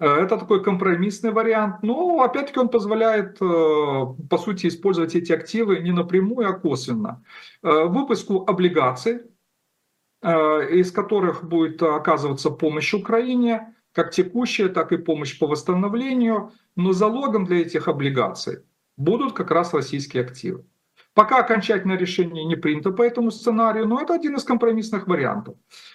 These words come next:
Поэтому, э, Сергей высказал свое мнение. У многих экспертов на Западе есть другое мнение, есть конкретное предложение,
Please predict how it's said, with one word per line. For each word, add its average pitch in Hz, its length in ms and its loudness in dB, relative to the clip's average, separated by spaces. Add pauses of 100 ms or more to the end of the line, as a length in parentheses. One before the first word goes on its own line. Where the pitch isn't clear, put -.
Поэтому, 180 1500 2 (300)
э, 123 160 -6 (300)
Сергей 247 320 2
высказал 262 340 2
свое 190 400 2
мнение. 180 640 0 (300)
У 202 80 2
многих 226 420 0
экспертов 208 640 0
на 185 120 2
Западе 156 760 2 (480)
есть 190 340 2
другое 139 420 2
мнение, 117 880 -2
есть 269 220 -2
конкретное 233 540 0
предложение, 147 760 -2